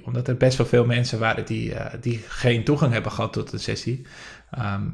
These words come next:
maar tegelijkertijd is het natuurlijk ook wel weer super tof dat doordat het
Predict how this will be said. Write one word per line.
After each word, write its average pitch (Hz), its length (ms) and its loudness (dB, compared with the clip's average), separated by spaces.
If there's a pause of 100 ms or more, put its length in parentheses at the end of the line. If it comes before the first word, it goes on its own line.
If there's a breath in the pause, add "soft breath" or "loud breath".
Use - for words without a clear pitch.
(140)
maar 120 120 -2
tegelijkertijd 131 640 2
is 113 100 -4
het - 80 -6
natuurlijk 127 360 2
ook 143 160 4
wel 120 120 2
weer 120 100 0
super - 340 0
tof 123 280 4
dat 117 160 0 (200)
doordat 135 340 6
het - 300 -4